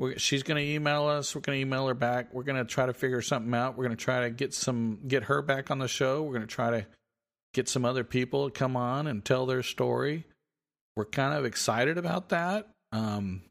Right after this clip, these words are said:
y-, you know, I know everybody is, it's very hard for you to listen to these episodes, but it's a, it's really good for the people who need it. It's really good.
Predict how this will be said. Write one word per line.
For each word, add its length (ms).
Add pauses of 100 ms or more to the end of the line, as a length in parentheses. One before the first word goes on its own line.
(480)
y-, 60
you 320
know, 200
I 80
know 180
everybody 640
is, 320
it's 220
very 260
hard 460
for 140
you 160
to 80
listen 520
to 400 (800)
these 260
episodes, 760 (240)
but 280
it's 440 (140)
a, 120 (420)
it's 260 (100)
really 360 (100)
good 400
for 80
the 100
people 420
who 220
need 500
it. 200 (680)
It's 200
really 440
good. 420